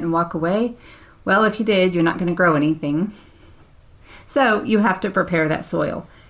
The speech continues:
And so the idea being that no matter what kind of heart we have now, we can do something to change it and make it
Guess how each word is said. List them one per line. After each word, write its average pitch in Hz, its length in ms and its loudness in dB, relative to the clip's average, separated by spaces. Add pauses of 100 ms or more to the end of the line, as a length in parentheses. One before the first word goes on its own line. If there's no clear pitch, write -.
(100)
And 170 280 2
so 151 520 0
the 190 200 0
idea 165 400 2
being 156 400 2
that 151 220 -4 (340)
no 190 80 0
matter 170 280 2
what 170 200 2
kind 170 240 -2
of 156 120 -4
heart - 340 -2
we 196 120 -2
have 175 200 -2
now, 175 300 0
we 196 160 -4
can 165 260 0
do 185 160 -2
something 156 440 -2
to 156 120 -12
change 196 380 -4
it 151 220 -4
and 160 240 0
make 160 240 -2
it - 180 -8